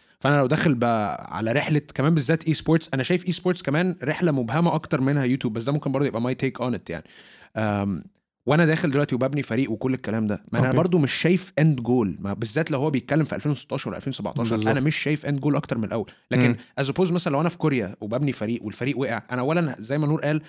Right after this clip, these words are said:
Speaker 1: هلاقي، هلاقي بلاير تاني
Speaker 2: بالظبط.
Speaker 1: بسرعة جدا.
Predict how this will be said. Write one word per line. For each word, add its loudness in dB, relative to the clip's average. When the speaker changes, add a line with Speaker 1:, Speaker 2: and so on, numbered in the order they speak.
Speaker 1:
هلاقي، 0
هلاقي 0
بلاير -2
تاني -12
Speaker 2:
بالظبط. 4
Speaker 1:
بسرعة -2
جدا. -6